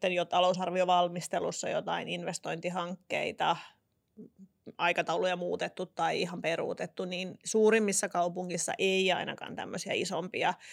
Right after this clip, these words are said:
takaisinvetoja vielä ole tapahtunut. Toki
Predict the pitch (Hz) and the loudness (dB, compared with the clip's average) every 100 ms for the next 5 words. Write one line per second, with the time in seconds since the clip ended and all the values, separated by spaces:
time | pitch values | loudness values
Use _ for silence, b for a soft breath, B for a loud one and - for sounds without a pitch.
0 | B - 202 196 202 175 165 123 107 - | B 2 4 4 2 -2 -2 0 -2 0
1 | 107 90 135 - 156 170 185 180 - 196 | -2 -2 -6 -4 -2 2 0 2 0 0
2 | 202 180 180 190 | 0 -4 0 0